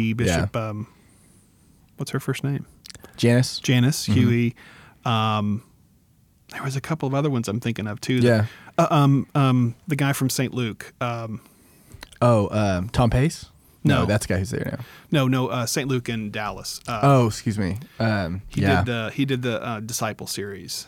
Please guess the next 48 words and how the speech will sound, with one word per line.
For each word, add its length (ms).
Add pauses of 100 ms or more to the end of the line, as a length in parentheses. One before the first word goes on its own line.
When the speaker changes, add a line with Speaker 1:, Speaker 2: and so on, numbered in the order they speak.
Speaker 1:
I 60
can't 160
remember 260
his 80
name. 280 (520)
Speaker 2:
Wonderful. 540
He 180
had 180
liturgical 600
robes. 340
Remember, 260
he 60
had 100
liturgically 600
colored 260
Speaker 1:
<sighs> 100
Speaker 2:
robes. 260
Speaker 1:
That'd 160
be 80
cool. 360 (880)
Speaker 2:
I 40
can't 160
remember 160
his 100
name 140
either, 140
but 160 (200)
I've 120
never 240
heard 260
them 120
personally, 680
like, 300 (140)
preach 340
on 80
a 60
consistent 520
basis. 380
They've, 280
I've 180
heard 160
him 100
do 200
some 200
amazing 480
sermons, 560
but 160
Speaker 1:
Yeah. 160